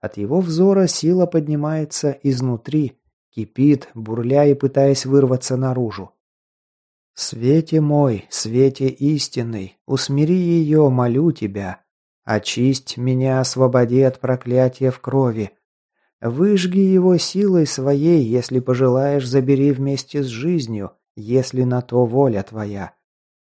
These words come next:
Разве тебе неведомо, что никогда, ни единого мгновения не желал я этой власти?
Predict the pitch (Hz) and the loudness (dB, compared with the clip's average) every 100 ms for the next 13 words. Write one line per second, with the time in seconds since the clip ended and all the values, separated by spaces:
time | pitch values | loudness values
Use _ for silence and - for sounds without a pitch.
0 | _ 123 156 180 160 170 160 165 160 160 | _ -2 2 2 2 -2 -2 -2 2 4
1 | 156 156 143 175 131 123 117 110 - 131 | 4 2 4 2 2 -2 -4 -10 -4 -2
2 | 143 139 139 135 156 151 127 139 135 131 | -2 -2 -4 -2 -2 -2 0 0 2 2
3 | 156 151 147 147 135 135 127 151 151 151 | 2 2 0 0 0 -2 0 2 2 0
4 | 143 143 135 139 131 143 139 139 - 139 | 0 0 2 4 4 2 0 -2 0 -2
5 | 135 135 135 143 127 - - 98 | 0 -2 0 -2 -2 -8 -10 -12